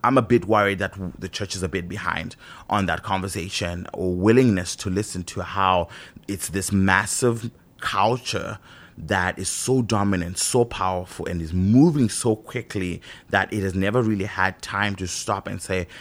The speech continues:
"Hey, are we part of the oppression of black people?" And I'll say this, our, my answer is yes. Yes. And, and I think that the conversation needs to happen. The, the, the train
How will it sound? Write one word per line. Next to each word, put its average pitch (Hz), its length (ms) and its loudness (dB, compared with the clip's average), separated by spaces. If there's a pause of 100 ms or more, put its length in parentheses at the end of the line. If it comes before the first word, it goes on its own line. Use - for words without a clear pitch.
(120)
"Hey, 110 360 2
are 110 160 4
we 127 320 4 (400)
part 104 320 0
of 98 180 -8
the 92 60 0
oppression 95 440 -4
of 87 100 -6
black 92 220 -6
people?" - 140 -8
And 92 100 0
I'll 92 100 2
say 120 240 2
this, 135 320 0 (260)
our, 98 220 4 (100)
my 104 180 4 (120)
answer 113 160 2
is 92 180 -4
yes. 90 440 -6 (880)
Yes. - 460 -6 (680)
And, 92 480 4
and 98 220 -2
I 98 140 0
think 104 380 -4
that 90 520 0 (260)
the 95 100 -4
conversation 90 1080 -4 (340)
needs 113 580 2
to 123 100 -4
happen. 110 640 0 (760)
The, 80 540 2
the, 92 360 0
the 92 120 -4
train 160 400 2